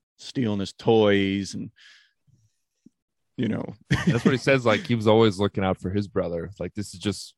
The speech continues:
Speaker 2: he always, so, but, but this is, like, this is the most level of betrayal he can do, you know, is,
Speaker 1: Mm-hmm.
Speaker 2: is get your kingdom taken and
Speaker 1: Mm-hmm.
Speaker 2: then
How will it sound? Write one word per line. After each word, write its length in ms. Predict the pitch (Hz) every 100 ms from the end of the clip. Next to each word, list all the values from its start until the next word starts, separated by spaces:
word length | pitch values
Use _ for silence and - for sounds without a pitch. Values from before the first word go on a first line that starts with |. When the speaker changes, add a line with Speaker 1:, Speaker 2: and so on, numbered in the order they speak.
| _
Speaker 2:
he 200 | 107 117
always, 360 | 143 113 - - -
so, 200 | 107 92
but, 260 | 98 95 - _
but 100 | 107
this 220 | 113 131 139
is, 320 | 131 101 - 107
like, 200 | 95 - _ _ _ _ _ _ _ _ _ _ _ -
this 120 | 156
is 40 | 156
the 80 | 143
most 300 | 139 135 127
level 220 | 123 120
of 80 | 101
betrayal 420 | - 120 107 101
he 60 | 92
can 180 | 95
do, 200 | 90 82 - _
you 100 | 101
know, 200 | 87 80 _
is, 200 | 110 104 117
Speaker 1:
Mm-hmm. 100 | 131
Speaker 2:
is 140 | 107 95
get 260 | 120 120 -
your 140 | 110 95
kingdom 640 | 135 120 117 107 107 101 _ _ _ _ _
taken 540 | - 117 95 92 90 92 _ _ _
and 120 | 95 95
Speaker 1:
Mm-hmm. 60 |
Speaker 2:
then 460 | 98 92 92 90